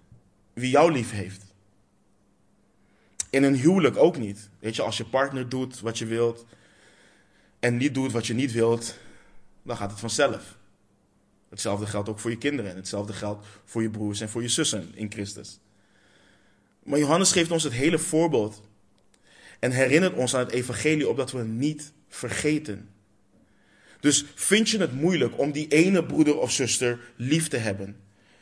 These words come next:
Vergeet niet dat God voor jou gestorven is toen je een zondaar, dood in jouw zonden en overtredingen was. Hij kwam niet in, in, in een wereld met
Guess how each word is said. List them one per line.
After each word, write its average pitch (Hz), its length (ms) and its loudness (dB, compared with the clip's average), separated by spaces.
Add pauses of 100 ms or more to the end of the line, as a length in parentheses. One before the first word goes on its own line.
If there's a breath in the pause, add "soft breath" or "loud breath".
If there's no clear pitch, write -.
(140)
Vergeet 165 600 2
niet 185 180 0
dat 135 140 4
God 156 360 6
voor 135 200 -2
jou 127 340 6
gestorven 147 640 0
is 110 320 -4 (420 soft breath)
toen 170 240 2
je 123 220 4
een 123 180 -2
zondaar, 120 720 6 (160 loud breath)
dood 147 420 8
in 151 140 0
jouw 127 160 6
zonden 117 500 -2
en 113 140 -4
overtredingen 113 720 -2
was. 101 380 -12 (1000)
Hij 139 100 4
kwam 160 220 6
niet 175 200 0
in, 156 300 2
in, 143 240 2
in 139 140 2
een 131 160 2
wereld 143 380 6
met 127 260 0